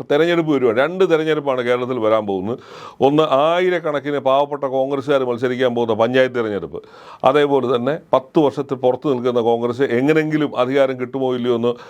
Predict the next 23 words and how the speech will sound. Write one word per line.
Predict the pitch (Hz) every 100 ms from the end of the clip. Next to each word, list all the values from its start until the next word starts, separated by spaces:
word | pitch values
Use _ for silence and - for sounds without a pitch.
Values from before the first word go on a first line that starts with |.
| - - 127
ഉള്ളതിന് | 123 127 123
വേണ്ടിയുള്ള | 120 120 120
ഒരു, | 113 123 123
ഒരു | 104 135
തീവ്രമായ | 147 147 139 131 113
ശ്രമം | - 127 139
നടത്തിക്കൊണ്ട് | 120 117 120 120 113 110
വരുന്നത്. | 110 120
അതിൻ്റെ | 127 143 143
ഒരു, | 143 156 - - - -
ആ, | 135 147 151
ഒരു | 156 151 151
ഏകദേശം | 165 165 170
ഒരു | 156 165
സെമി | 170 190 180
ഫൈനൽ | 180 170 156
വരെ | 147
അവർ | 143 135
ജയിച്ചിരിക്കുക. | 147 143 139 104 113 113
നിലമ്പൂർ | 143 147 147
തെരഞ്ഞെടുപ്പ് | 135 139 131 131 143 - - - - -
ആ | 127 139
സീറ്റ് | 147